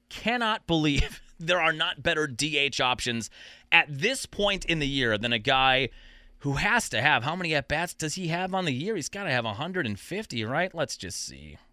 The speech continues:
A hundred and fifty-four. A guy with a hundred and fifty-four at-bats, batting two oh one with one home run and a five seventy-nine O P S. That is your D H? There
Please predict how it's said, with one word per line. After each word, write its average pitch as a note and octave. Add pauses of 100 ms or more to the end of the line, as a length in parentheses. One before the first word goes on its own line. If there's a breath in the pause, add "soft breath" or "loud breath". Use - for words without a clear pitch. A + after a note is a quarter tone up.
(580)
A C3+
hundred G#3
and G3
fifty-four. E3+ (720 soft breath)
A D3
guy G3
with G#3
a C3+
hundred B3
and F3+
fifty-four F3+
at-bats, C3+
batting A#2+
two A#3+
oh A3+
one C3+
with A2
one D3
home D3
run B2
and A2
a G2
five C3
seventy-nine A2+
O G2+
P A2
S. E2
That C#3
is D3+
your D3
D D3+
H? D#3+
There E3